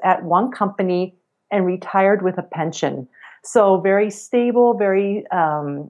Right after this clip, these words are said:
steady income. And if you know you're gonna make X amount of dollars every week or every month or every year, it's very easy to follow advice like save ten percent of your income.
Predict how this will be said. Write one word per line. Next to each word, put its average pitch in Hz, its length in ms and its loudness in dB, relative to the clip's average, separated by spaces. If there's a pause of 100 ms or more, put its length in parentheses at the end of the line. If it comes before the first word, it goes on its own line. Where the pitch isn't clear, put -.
steady 247 640 0
income. 196 640 0
And 180 140 0
if 175 120 -6
you 185 140 0
know 196 560 4
you're 190 140 -2
gonna 190 160 -2
make 185 280 -2
X - 280 -2
amount 190 240 4
of 185 80 0
dollars 180 640 2
every 165 240 0
week 233 340 0
or 156 180 2
every 165 280 -2
month 214 320 0
or 170 80 0
every 165 260 -2
year, 208 400 2 (300)
it's 190 240 0
very 240 440 2
easy 220 440 2
to 180 80 0
follow 185 400 2
advice 160 640 0
like 156 360 -2 (140)
save 180 400 -4
ten 175 220 -8
percent 170 340 -6
of 156 80 -4
your 151 140 0
income. 143 520 -6